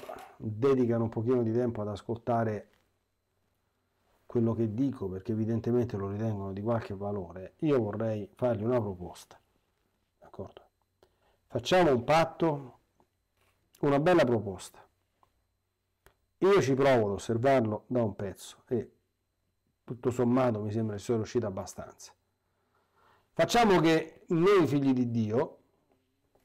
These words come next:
siamo tutti uguali, no? Ci facciamo un punto d'onore perché non facciamo mai due cose.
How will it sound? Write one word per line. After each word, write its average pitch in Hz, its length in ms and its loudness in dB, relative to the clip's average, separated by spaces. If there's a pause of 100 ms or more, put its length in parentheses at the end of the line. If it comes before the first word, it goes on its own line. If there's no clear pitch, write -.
(720)
siamo 139 220 -2
tutti 123 220 2
uguali, 101 360 -6
no? 160 400 0 (2500)
Ci 156 160 0
facciamo 185 420 4
un 180 100 4
punto 196 340 4
d'onore 185 720 4 (500)
perché 131 560 2 (760)
non 196 240 6
facciamo 202 380 2
mai 202 180 4
due 123 180 2
cose. - 400 -16